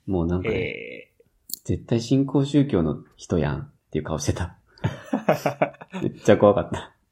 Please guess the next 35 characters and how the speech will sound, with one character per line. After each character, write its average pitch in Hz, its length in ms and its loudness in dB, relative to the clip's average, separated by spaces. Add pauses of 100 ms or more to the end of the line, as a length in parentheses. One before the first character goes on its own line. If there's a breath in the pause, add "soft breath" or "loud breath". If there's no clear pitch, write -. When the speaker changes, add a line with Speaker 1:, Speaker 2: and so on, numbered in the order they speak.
(1400 soft breath)
Speaker 2:
え 101 540 -8
ー、 - 40 -20
結 - 160 0
構、 95 340 4
あ 92 80 -4
の、 87 420 -10 (460)
主 - 160 0
役 120 260 6
側 117 220 10
と 117 100 -2
い 92 60 0
う 82 40 -10
か - 100 -6
ね。 80 260 -10 (580)
Speaker 1:
う 120 120 2
ん。 85 280 0 (200)
Speaker 2:
岡 117 220 2
田 113 80 4
将 110 140 2
生 104 240 0
も 85 260 -8
い 117 180 2
い - 20 6
や 113 140 6
つ 113 140 -2
側 107 220 8
で 107 120 2
出 104 100 4
る 104 100 0
の 95 120 -6
に 78 180 -12
よ 85 100 -8
く。 - 200 -18 (680)
Speaker 1:
う 101 60 4
ん。 80 360 0